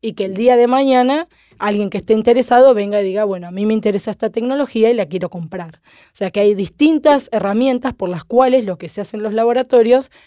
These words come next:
puede llegar en realidad a las personas, ¿no? Es transformándose en algo valioso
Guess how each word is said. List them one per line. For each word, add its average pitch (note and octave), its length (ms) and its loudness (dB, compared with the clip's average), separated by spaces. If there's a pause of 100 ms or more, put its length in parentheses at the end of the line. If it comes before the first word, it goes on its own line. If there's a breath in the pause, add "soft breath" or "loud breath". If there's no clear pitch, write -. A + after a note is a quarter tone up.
(160 soft breath)
puede A3 280 4
llegar G#3+ 460 -2 (200)
en F#3 180 -8
realidad F#3+ 340 -2
a A3 40 2
las G3+ 120 0
personas, E3 560 -10
¿no? A#3 300 -2
Es - 220 -20
transformándose G3+ 800 -6
en G3+ 140 -2
algo G#3 260 0
valioso F#3+ 600 -2